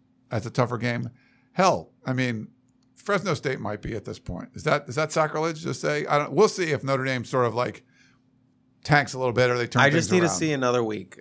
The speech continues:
Speaker 2: I just need to see another
Speaker 1: Yeah.
Speaker 2: week. If they come out and lose again and they k-, still can't move the ball, then yeah. It's like
Speaker 1: They, they, they host Cal. Cal's just not been that good. Cal's two and oh.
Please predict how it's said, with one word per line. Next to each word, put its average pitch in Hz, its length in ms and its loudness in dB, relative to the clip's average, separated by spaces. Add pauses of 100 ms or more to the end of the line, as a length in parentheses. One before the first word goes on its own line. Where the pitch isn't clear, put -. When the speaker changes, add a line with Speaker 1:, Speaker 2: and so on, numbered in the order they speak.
Speaker 2:
I 104 80 -10
just 110 160 -14
need 127 60 -8
to 120 60 -8
see 120 240 -6
another 110 180 -4
Speaker 1:
Yeah. 123 240 4
Speaker 2:
week. - 400 -8
If 123 160 -4
they 120 120 2
come 135 200 -2
out 131 160 0
and 113 80 -8
lose 120 180 -6
again 117 460 -2 (480)
and 110 100 -14
they 98 120 -8
k-, - 140 -12 (120)
still 120 300 -2
can't 131 220 0
move 139 180 -4
the 147 60 -8
ball, 135 280 0
then 107 220 -4
yeah. 98 240 -8 (280)
It's - 180 -16
like 175 300 -2
Speaker 1:
They, 202 220 2
they, - 0 -
they 202 160 -2
host 214 280 2
Cal. 98 520 2
Cal's 180 420 -4
just 131 160 -6
not 131 360 -2
been 123 180 -2
that 113 160 -4
good. - 140 -12
Cal's 151 240 0
two 226 180 -4
and 208 80 -2
oh. 170 240 -2